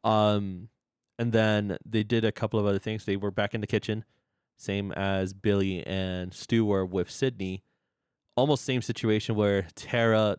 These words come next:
takes up the mantle of Sidney's dad being quote unquote tied up, although Sidney's dad was actually tied up and stabbed. Tara wasn't.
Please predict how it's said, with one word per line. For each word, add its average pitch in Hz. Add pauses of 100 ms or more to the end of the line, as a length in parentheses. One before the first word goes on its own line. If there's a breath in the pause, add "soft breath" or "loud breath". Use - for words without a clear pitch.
takes -
up 104
the 104
mantle 101
of 101
Sidney's 90
dad 92 (420)
being 92
quote 101
unquote 95
tied 95
up, 107 (440)
although 92 (240)
Sidney's 95
dad 92
was 87
actually 123
tied 117
up 127
and 120
stabbed. 127 (500)
Tara 92
wasn't. 113